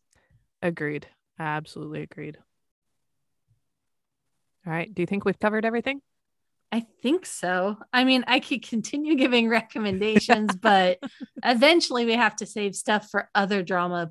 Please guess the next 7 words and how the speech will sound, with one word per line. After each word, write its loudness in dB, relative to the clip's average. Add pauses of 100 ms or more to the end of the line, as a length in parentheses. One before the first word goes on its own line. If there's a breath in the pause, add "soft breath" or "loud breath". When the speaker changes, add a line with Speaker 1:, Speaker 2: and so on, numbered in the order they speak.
Speaker 2:
podcasts. -8 (160)
So 4 (240)
<laughs> -4
Speaker 1:
I 12
suppose 0
we 0
do. -2